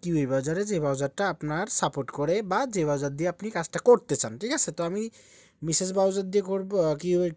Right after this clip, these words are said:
কেআইডাব্লিউআই ব্রাউজার দিয়ে করব, যার কারণে আমি কেআইডাব্লিউআই ব্রাউজারটা সিলেক্ট করে নিলাম। একদম part by part দেখাবো, একবারে ফুল প্রসেস ভিডিওতে থাকবে না কিন্তু, এটা ওয়ান পার্ট, তিনটা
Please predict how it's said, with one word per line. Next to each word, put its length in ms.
কেআইডাব্লিউআই 680
ব্রাউজার 320
দিয়ে 160
করব, 140
যার 180
কারণে 220
আমি 140
কেআইডাব্লিউআই 600
ব্রাউজারটা 440
সিলেক্ট 300
করে 180
নিলাম। 200
একদম 200
part 280
by 120
part 160
দেখাবো, 300
একবারে 260
ফুল 260
প্রসেস 320
ভিডিওতে 360
থাকবে 260
না 140
কিন্তু, 220
এটা 160
ওয়ান 200
পার্ট, 180
তিনটা 280